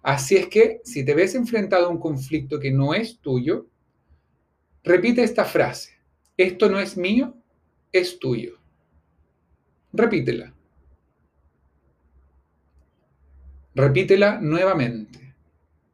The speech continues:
Y te invito que la próxima vez que veas un conflicto ajeno, es decir, veas una conversación o discusión de otras personas, veas cómo una frase como esta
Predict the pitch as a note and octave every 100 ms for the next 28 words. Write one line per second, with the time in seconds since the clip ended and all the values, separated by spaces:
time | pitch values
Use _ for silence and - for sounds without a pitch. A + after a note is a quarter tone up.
0 | _ _ _ _ _ _ _ - - -
1 | _ _ _ _ - A3 A3+ A3 G#3+ C4+
2 | - F3 E3+ - _ _ _ _ _ _
3 | _ - F3+ F3 - A3+ C4+ B3+ A3 G3+
4 | - F3+ C#3+ F3+ F3 D3 - D#3+ C#3 D3
5 | C#3 C3 D#3 D3+ - C#3+ C3 D#3 D3 D#3+
6 | D3+ C3 C3 B2 D#3+ E3 F3 D#3+ D3+ C#3
7 | C3 C#3 C3 D3 C#3 C3+ C3+ C3 C3+ C3+
8 | C3+ D3 - F3+ - G#3+ A#3+ C#4 - _
9 | _ _ _ _ E3 A#3 A#3 - A#3+ B3+
10 | A#3+ A3 G3+ A3 G3+ E3+ D#3+ E3+ - G3
11 | G#3+